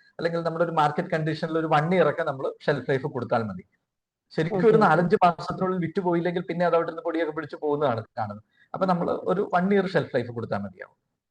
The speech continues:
Speaker 2: ഓക്കെ. അത്, ഏ, നിർണ്ണയിക്കുന്ന ഒരു ഫാക്-, അങ്ങനെ എന്തെങ്കിലും ഉണ്ടോ? നമ്മൾ ടെസ്റ്റ് ചെയ്ത്, ലാബിൽ ടെസ്റ്റ് ചെയ്തിട്ട് അങ്ങനെയാണോ?
Speaker 1: നമ്മുടെ
Speaker 2: അവരുടെ
Speaker 1: ഇതിന്, ഏ, ഇതിന്റെ
Speaker 2: എന്തെങ്കിലും
Speaker 1: ഭാഗമായിട്ട് ന്യൂട്രീഷൻ ഫാക്ടിന്റെ ടെസ്റ്റ് ഒക്കെ എടുക്കുന്നുണ്ട്.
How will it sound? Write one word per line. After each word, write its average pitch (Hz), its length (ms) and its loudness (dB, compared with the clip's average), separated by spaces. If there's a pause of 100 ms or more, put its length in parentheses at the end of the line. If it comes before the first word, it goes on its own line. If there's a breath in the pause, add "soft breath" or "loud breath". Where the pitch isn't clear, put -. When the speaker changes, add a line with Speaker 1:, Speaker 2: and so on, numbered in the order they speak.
(480)
Speaker 2:
ഓക്കെ. 190 380 0
അത്, 233 200 0
ഏ, 247 560 0
നിർണ്ണയിക്കുന്ന 226 840 0
ഒരു 247 460 -2
ഫാക്-, 214 320 -6
അങ്ങനെ 226 260 0
എന്തെങ്കിലും 226 380 0
ഉണ്ടോ? 180 160 2
നമ്മൾ 185 320 -2
ടെസ്റ്റ് 196 380 -4
ചെയ്ത്, 208 160 -2
ലാബിൽ 190 280 -4
ടെസ്റ്റ് 202 320 -4
ചെയ്തിട്ട് 208 340 -2
അങ്ങനെയാണോ? 208 540 -2
Speaker 1:
നമ്മുടെ 190 180 0
Speaker 2:
അവരുടെ 214 120 -2
Speaker 1:
ഇതിന്, 220 160 -2
ഏ, 180 180 2
ഇതിന്റെ 160 200 6
Speaker 2:
എന്തെങ്കിലും 226 360 6
Speaker 1:
ഭാഗമായിട്ട് 170 640 0
ന്യൂട്രീഷൻ 160 540 -4
ഫാക്ടിന്റെ 175 380 2
ടെസ്റ്റ് 170 300 0
ഒക്കെ 170 140 0
എടുക്കുന്നുണ്ട്. 147 500 -2